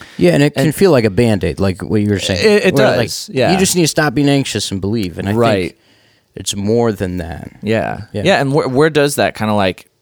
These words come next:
Speaker 2: show up in my life? Like, how does it, it,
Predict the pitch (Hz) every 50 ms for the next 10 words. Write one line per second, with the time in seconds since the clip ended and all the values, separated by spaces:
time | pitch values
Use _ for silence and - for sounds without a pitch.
0 | _ _ _ _ _ _ _ - - - - - - 127 107 98 101 101 - -
1 | - - - 98 92 90 87 87 90 82 73 101 - - - - - - 98 -
2 | - - - - - 117 123 127 127 120 117 113 107 95 - - _ - - -
3 | - _ _ _ _ _ _ - - - - - - 107 - - - - -